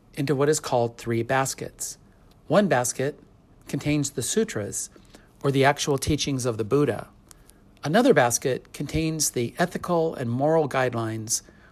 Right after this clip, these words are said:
for monks and nuns living in a monastic community. And the third basket is for commentary. Commentary is when monks or nuns or lay people read a Buddhist sutra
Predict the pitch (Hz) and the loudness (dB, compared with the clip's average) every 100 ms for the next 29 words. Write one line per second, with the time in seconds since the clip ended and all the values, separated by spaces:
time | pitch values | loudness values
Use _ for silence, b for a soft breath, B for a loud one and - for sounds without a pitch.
0 | - - 135 117 117 160 - - 147 139 | -16 -2 2 2 2 0 0 -2 0 0
1 | 127 117 117 - - 135 143 143 135 123 | 0 -2 -6 -8 -4 -2 0 -2 -2 -4
2 | 120 131 - - - - 147 202 127 95 | -4 -4 -4 -6 -6 -6 -2 0 0 -4
3 | - _ - _ B B B B B B | -10 _ -20 _ B B B B B B
4 | - 143 135 135 254 311 180 131 110 - | -6 -2 0 0 4 4 4 2 2 -2
5 | 117 - - b b _ 151 151 - 131 | -6 -6 -14 b b _ -2 -2 -2 0
6 | 117 117 - - _ - - 202 156 - | 0 -2 -8 -20 _ -6 0 2 0 -4
7 | 104 - - - _ _ b b b b | -8 -10 -14 -20 _ _ b b b b
8 | - - 170 202 - 135 131 151 151 B | -12 2 4 4 4 0 0 -2 -6 B
9 | B - 143 135 135 131 - - 127 143 | B -6 -4 -2 -2 -4 -8 -4 0 0
10 | 185 - 127 123 139 147 156 143 117 151 | 0 -2 -2 0 0 0 0 -2 0 2
11 | 175 143 120 120 120 - B B B 123 | 0 -2 -6 -6 -8 -10 B B B 0
12 | 165 190 160 127 135 135 - 117 - 104 | 2 4 2 0 -2 -2 -4 -4 -6 -8